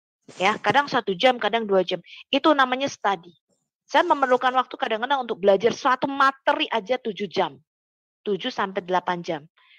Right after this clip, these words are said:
Baru saya bisa mengerti, saya bisa menangkap, oh, ini hubungannya. Ya. Nah, seperti itu. Jadi, our daily bread, Anda nggak akan belajar apa-apa. Makanya kan gampang banget imannya digoyahkan kalau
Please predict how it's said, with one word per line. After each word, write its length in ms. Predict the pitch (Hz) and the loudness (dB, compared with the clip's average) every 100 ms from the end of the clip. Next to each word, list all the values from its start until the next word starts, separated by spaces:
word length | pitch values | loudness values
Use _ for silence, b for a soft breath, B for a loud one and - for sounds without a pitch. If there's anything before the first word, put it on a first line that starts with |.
| b _ _ _ _ | b _ _ _ _
Baru 320 | - 240 277 | 8 8 8
saya 160 | 254 202 | 4 0
bisa 160 | 208 | -2
mengerti, 320 | 196 185 180 214 | -4 -4 -8 -4
saya 80 | 220 | -4
bisa 160 | 190 190 | -2 -6
menangkap, 320 | 185 175 180 - | -6 -6 -6 2
oh, 160 | 285 | 2
ini 160 | 262 262 | 4 2
hubungannya. 560 | 247 190 190 185 170 165 _ _ _ _ _ _ _ _ _ _ - _ - | 2 2 0 -2 -4 -6 _ _ _ _ _ _ _ _ _ _ -20 _ -12
Ya. 160 | 175 214 _ _ _ _ _ _ _ - | -10 -10 _ _ _ _ _ _ _ -4
Nah, 100 | 214 | -2
seperti 400 | - 247 277 294 | 0 -2 -2 -2
itu. 80 | 214 | 2
Jadi, 320 | 226 320 - | 4 4 4
our 240 | 240 240 | 2 2
daily 320 | 214 214 208 | 0 -2 -4
bread, 240 | 196 294 311 | 0 0 0
Anda 180 | 214 262 | -2 -2
nggak 220 | 220 156 | -2 -2
akan 60 | 175 | -4
belajar 300 | 170 165 170 | -8 -6 -6
apa-apa. 580 | 165 165 190 - 151 139 _ 185 | -6 -8 -8 -10 -14 -14 _ -6
Makanya 340 | 180 202 294 | 0 2 2
kan 160 | 285 285 | 2 2
gampang 460 | 202 185 196 185 | 2 2 -2 -2
banget 180 | 180 - 196 | -4 -4 -6
imannya 240 | 185 190 | -6 -4
digoyahkan 640 | 233 175 170 165 170 247 254 | -6 0 0 0 -2 -8 -2
kalau 380 | 196 175 254 | 0 4 2